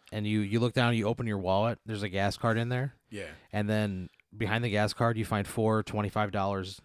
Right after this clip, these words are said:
Speaker 1: gift cards to the Darden family restaurants.
Speaker 2: <sighs> Fuck yeah.
Speaker 1: So she's like, "These are good. Any Darden family restaurants, sorry, they didn't have a hundred. I just had to break it up into four twenty-fives. Hope
Speaker 2: No,
Speaker 1: that's
Speaker 2: that
Speaker 1: all right."
Speaker 2: happens sometimes. I
Speaker 1: Yeah.
Speaker 2: totally understand that.
Speaker 1: Yeah.
Speaker 2: Uh, yeah, yeah. I mean, uh, it will, I mean,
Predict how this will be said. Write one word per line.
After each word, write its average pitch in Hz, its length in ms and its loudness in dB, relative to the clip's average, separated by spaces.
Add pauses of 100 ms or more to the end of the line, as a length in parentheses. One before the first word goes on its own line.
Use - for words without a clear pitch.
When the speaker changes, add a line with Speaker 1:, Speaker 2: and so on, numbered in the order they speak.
(200)
Speaker 1:
gift 104 180 -2
cards 107 300 4
to 98 220 2
the 98 80 2
Darden 98 280 4
family 113 300 4
restaurants. 139 520 2
Speaker 2:
<sighs> - 20 -10
Fuck - 840 -10
yeah. 110 100 -10 (340)
Speaker 1:
So - 120 -4
she's 127 180 4
like, 117 100 8
"These 135 180 8
are 139 40 8
good. 139 180 12
Any 135 220 8
Darden 131 260 12
family 123 300 6
restaurants, 120 480 4
sorry, 117 320 10
they 110 80 8
didn't 110 200 4
have 117 120 6
a 110 60 8
hundred. 117 420 6
I 107 100 2
just 98 160 -4
had 110 100 2
to 101 60 -2
break 98 200 2
it 104 60 2
up 95 120 0
into 92 220 -2
four 101 200 0
twenty-fives. 101 520 0
Hope - 120 -6
Speaker 2:
No, - 60 0
Speaker 1:
that's 120 80 0
Speaker 2:
that - 100 4
Speaker 1:
all 123 60 4
right." 110 140 4
Speaker 2:
happens 107 180 -4
sometimes. 107 560 -6
I 98 60 -4
Speaker 1:
Yeah. 90 80 -2
Speaker 2:
totally 104 240 -4
understand 101 420 -10
that. 101 180 -10
Speaker 1:
Yeah. 98 60 -16 (560)
Speaker 2:
Uh, 131 600 6 (200)
yeah, 165 320 6
yeah. 139 320 4
I - 20 0
mean, 147 220 0
uh, 147 240 2
it 147 60 0
will, 160 240 2
I 156 80 2
mean, 170 120 2